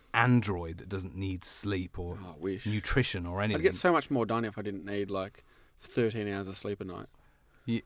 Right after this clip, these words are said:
Speaker 1: really? You're one of them, are you?
Speaker 2: Yeah, I
Speaker 1: You'll
Speaker 2: need
Speaker 1: never
Speaker 2: lots of
Speaker 1: be a
Speaker 2: I
Speaker 1: prime
Speaker 2: need,
Speaker 1: minister,
Speaker 2: I
Speaker 1: then.
Speaker 2: need lots of sleep.
Speaker 1: Um, my name is Daniel Gardner, and I am joined by the regulars, Scott Newman, associate editor of Motor Magazine and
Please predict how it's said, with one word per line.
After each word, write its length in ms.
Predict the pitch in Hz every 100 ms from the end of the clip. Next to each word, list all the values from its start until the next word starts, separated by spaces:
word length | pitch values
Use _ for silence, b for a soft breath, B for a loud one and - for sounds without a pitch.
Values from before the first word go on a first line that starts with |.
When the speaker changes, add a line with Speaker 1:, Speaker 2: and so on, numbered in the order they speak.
| -
Speaker 1:
really? 280 | 220 131
You're 140 | 117 139
one 160 | 185 202
of 80 | 147
them, 220 | 247 269
are 120 | 87
you? 180 | 92 131
Speaker 2:
Yeah, 280 | 131 113 113
I 40 | 110
Speaker 1:
You'll 120 | 127
Speaker 2:
need 60 | 123
Speaker 1:
never 160 | 131
Speaker 2:
lots 60 | 123
of 20 |
Speaker 1:
be 100 | 110
a 60 | 107
Speaker 2:
I 40 |
Speaker 1:
prime 180 | 104 98
Speaker 2:
need, 80 | 101
Speaker 1:
minister, 260 | 104 -
Speaker 2:
I 40 | 82
Speaker 1:
then. 80 | 107
Speaker 2:
need 120 | 107
lots 160 | 107 -
of 80 | 98
sleep. 340 | - 98 - B B B B -
Speaker 1:
Um, 540 | 135 139 139 135 131 - _ - _ _ _ _
my 220 | 170 180
name 180 | 262 233
is 80 | 190
Daniel 260 | 185 165 147
Gardner, 340 | 147 127 110
and 100 | 113
I 120 | 147
am 80 | 160
joined 300 | 139 135 120
by 120 | 113 110
the 100 | 110
regulars, 720 | 127 120 110 90 82 - - -
Scott 340 | - 147 127
Newman, 280 | 123 120 98
associate 420 | 92 110 101 104
editor 300 | 107 101 -
of 80 | 95
Motor 240 | 110 101 104
Magazine 460 | 95 92 95 90 -
and 400 | 147 147 139